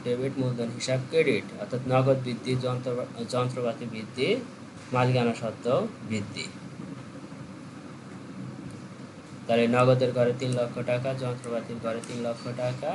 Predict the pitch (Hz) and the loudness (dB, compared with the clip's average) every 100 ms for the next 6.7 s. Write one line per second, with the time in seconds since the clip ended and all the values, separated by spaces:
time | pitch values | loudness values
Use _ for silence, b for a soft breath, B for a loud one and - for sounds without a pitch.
0 | 190 135 127 127 117 117 117 110 - 131 | 0 0 0 -2 -6 -6 -6 -8 -2 2
1 | 175 226 - - - 117 120 127 131 135 | 2 0 -6 -12 -8 -4 -2 0 2 2
2 | 131 127 131 123 - 123 113 98 110 120 | 4 4 2 0 -2 0 0 -2 -2 -2
3 | 123 120 117 107 110 107 98 98 110 131 | -2 -4 -6 -8 -8 -8 -8 -6 -4 -4
4 | 160 139 120 110 - 147 147 143 135 104 | -2 -2 -2 -2 -2 -4 -4 -6 -4 -4
5 | 95 90 - 85 - 82 - B B - | -6 -10 -12 -12 -10 -12 -12 B B -6
6 | 113 113 123 123 127 127 123 | -2 4 4 4 4 2 0